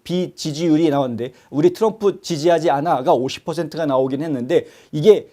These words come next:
지난 사월 말에 조사했던 거에 비하면 삼 퍼센트 포인트 떨어진 겁니다. 그러니까 트럼프에 대한 비호감도가 떨어지고 있다라는 여론조사가 나왔다. 모닝 콘설트 여론조사에 따르면 트럼프 대통령의 지지율은 사월에 사십오 퍼센트로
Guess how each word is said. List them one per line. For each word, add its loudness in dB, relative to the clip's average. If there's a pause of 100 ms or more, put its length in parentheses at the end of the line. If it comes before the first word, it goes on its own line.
지난 -6
사월 0
말에 -4
조사했던 -2
거에 0
비하면 -4 (120)
삼 -10
퍼센트 -8
포인트 -4
떨어진 -4
겁니다. -8 (360)
그러니까 0
트럼프에 2
대한 0
비호감도가 -4
떨어지고 -4
있다라는 -2
여론조사가 -4 (140)
나왔다. -6 (280)
모닝 0
콘설트 -4
여론조사에 0
따르면 -2
트럼프 -6
대통령의 -6
지지율은 -2
사월에 2
사십오 -2
퍼센트로 -4